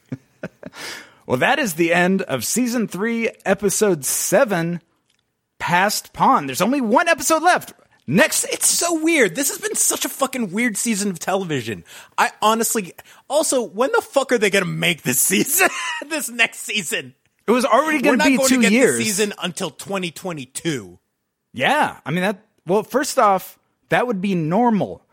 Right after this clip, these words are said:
Speaker 2: All
Speaker 1: Yeah.
Speaker 2: the last season would, we're probably not gonna get it till twenty twenty-three because they're gonna be delayed in production by not being able to meet.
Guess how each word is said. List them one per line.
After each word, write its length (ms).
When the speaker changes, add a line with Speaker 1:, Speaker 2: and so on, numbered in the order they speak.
Speaker 2:
All 100
Speaker 1:
Yeah. 60
Speaker 2:
the 100
last 240
season 300
would, 260
we're 180
probably 320
not 100
gonna 140
get 120
it 40
till 140
twenty 460
twenty-three 960
because 320
they're 140
gonna 220
be 140
delayed 460
in 160
production 760
by 160
not 300
being 200
able 200
to 100
meet. 420